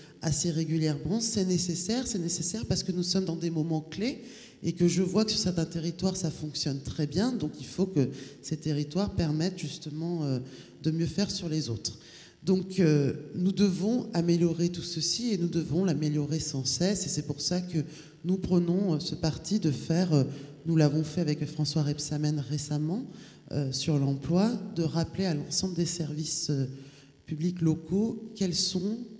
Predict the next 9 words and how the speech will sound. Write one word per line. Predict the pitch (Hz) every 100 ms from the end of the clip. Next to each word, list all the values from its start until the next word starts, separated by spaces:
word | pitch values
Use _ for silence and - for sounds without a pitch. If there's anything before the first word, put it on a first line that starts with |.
| - 143
euh, | 135 131 127 - 98 92 78 76 - 50 50 -
les, | 87 135 135 - - -
quelles | 170
sont | - - 208
les | 151
modalités | 151 156 147 - - -
opérationnelles, | 220 233 180 175 - 147 120 127 220 - -
véritablement | 151 147 160 143 151 -
opérationnelles, | 151 151 131 - 131 147